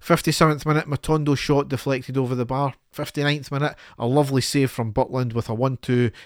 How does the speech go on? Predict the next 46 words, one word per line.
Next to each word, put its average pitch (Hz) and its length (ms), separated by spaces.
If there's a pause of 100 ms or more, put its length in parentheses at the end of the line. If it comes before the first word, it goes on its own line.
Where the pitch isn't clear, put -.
by 131 200
P 127 220
S 117 140
V 117 180
just 110 300
outside 113 380
their 110 120
box 113 480 (320)
and 107 140
has 117 160
a 110 80
shot 117 280
and 104 100
a 104 40
great 110 260
diving 104 320
save. 120 440 (480)
Sixty-first - 640
minute, 151 220
Raskin 139 460
and 120 120
Dessers 120 380
off, 120 280
Danilo 117 420
and 110 100
Lammers 110 380
on. 120 260 (540)
And 131 120
that 156 140
seemed 151 220
to 143 80
change 151 320
something 147 300
because 135 300
we 139 80
ended 139 280
up 139 140
getting 131 240
a 123 60
goal 135 260
on 135 80
the 123 80
sixty-fourth - 800
minute, 127 260
Tavernier 143 480
scoring. 113 400